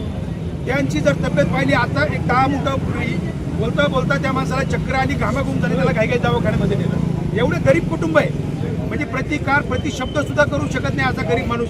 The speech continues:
आहे. आणि त्या माणसावरती काल जो दोन थापड म्हणून आमदार साहेबांनी या ठिकाणी त्यांचा पराक्रम दाखवला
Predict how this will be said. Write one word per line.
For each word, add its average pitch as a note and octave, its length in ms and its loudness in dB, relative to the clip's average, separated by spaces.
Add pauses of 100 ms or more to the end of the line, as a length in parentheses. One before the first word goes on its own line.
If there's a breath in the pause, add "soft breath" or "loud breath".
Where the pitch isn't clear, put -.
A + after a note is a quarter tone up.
आहे. G3+ 100 0 (360)
आणि - 180 2
त्या C#4 120 6
माणसावरती B3+ 520 0
काल A#3+ 240 -2
जो A#3 120 -2
दोन A#3+ 220 -2 (500)
थापड D#4 260 0
म्हणून C#4+ 180 2
आमदार C4 260 0
साहेबांनी A#3+ 400 -2
या A#3+ 80 0
ठिकाणी A#3+ 320 -4 (340)
त्यांचा A#3+ 180 -2
पराक्रम C4 460 2
दाखवला A#3 400 0